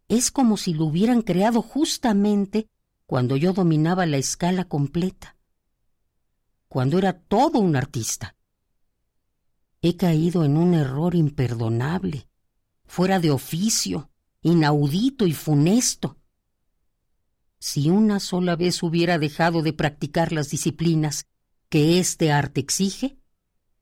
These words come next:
diría que era la consecuencia lógica, pero he sido observante, fiel. Jueves siete.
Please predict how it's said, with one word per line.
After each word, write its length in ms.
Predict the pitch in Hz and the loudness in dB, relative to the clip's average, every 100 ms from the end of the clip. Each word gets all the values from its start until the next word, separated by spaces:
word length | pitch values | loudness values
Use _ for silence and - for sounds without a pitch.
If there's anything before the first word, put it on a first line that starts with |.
| _ | _
diría 560 | - 131 143 170 185 175 | -10 -4 -2 0 0 -2
que 280 | 147 143 175 | -4 -2 0
era 140 | 170 | -2
la 160 | 151 147 | -4 -6
consecuencia 800 | 139 131 139 - 175 185 175 151 | -6 -4 -8 -4 -2 -2 -4 -4
lógica, 680 | 160 226 - 240 - 147 - _ _ _ _ _ | -4 -6 -8 -12 -6 -8 -8 _ _ _ _ _
pero 220 | 160 156 | -4 0
he 60 | 226 | 0
sido 580 | - 240 240 247 214 - _ | 0 -2 0 0 0 -4 _
observante, 1080 | - 135 - 147 147 180 262 285 247 208 185 - _ _ _ _ | -12 -4 0 0 2 2 4 4 2 0 -2 -8 _ _ _ _
fiel. 800 | - 175 214 269 311 302 240 - - - _ _ _ _ _ _ _ _ _ _ _ _ _ _ _ _ _ _ _ _ _ _ _ _ _ _ _ _ _ _ _ _ _ _ _ _ _ | -6 0 2 4 4 4 4 0 -14 -20 _ _ _ _ _ _ _ _ _ _ _ _ _ _ _ _ _ _ _ _ _ _ _ _ _ _ _ _ _ _ _ _ _ _ _ _ _
Jueves 420 | - 175 170 160 | -2 0 2 0
siete. 500 | - 123 110 - - | 0 0 0 -6 -10